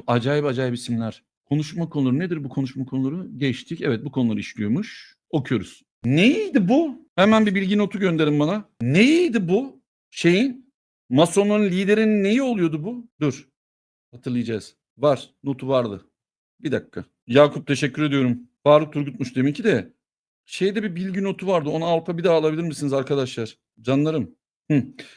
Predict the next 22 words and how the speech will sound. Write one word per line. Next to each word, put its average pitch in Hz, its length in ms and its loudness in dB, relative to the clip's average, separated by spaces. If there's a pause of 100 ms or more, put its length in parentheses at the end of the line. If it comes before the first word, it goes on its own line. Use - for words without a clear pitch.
(140)
Büyük 185 340 2
Mason 196 460 0
Üstadı 170 640 2
Muhammed 151 360 0
teşekkür 139 300 -4
ederim. 110 280 -4 (500)
Büyük 190 240 2
Mason 190 280 2
Üstadı 185 400 2
Remzi 180 300 0
Samver 185 440 2
kara 180 200 4
para 185 200 2
soruşturmasında 180 680 -2
Kenan 180 320 0
Tekdağ 190 400 4
ile 180 120 2
beraber 175 320 4
gözaltına 165 480 0
alındı. 110 380 -4 (240)
Remzi 170 340 2
Sam-, 190 380 -2